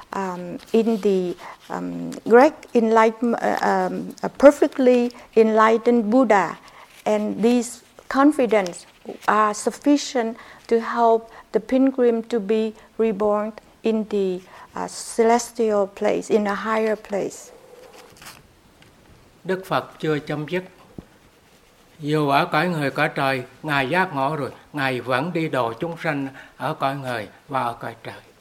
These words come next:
Speaker 1: Even though the Buddha became enlightened, he did not stop his, uh, um, yeah, his pa-, uh, yeah, his path there.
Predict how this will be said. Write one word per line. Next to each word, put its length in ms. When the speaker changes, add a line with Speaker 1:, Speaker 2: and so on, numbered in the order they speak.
Speaker 1:
Even 320
though 220
the 60
Buddha 560
became 560
enlightened, 760
he 340
did 220
not 220
stop 400
his, 320
uh, 200
um, 540
yeah, 240
his 420
pa-, 300
uh, 440
yeah, 200
his 240
path 280
there. 220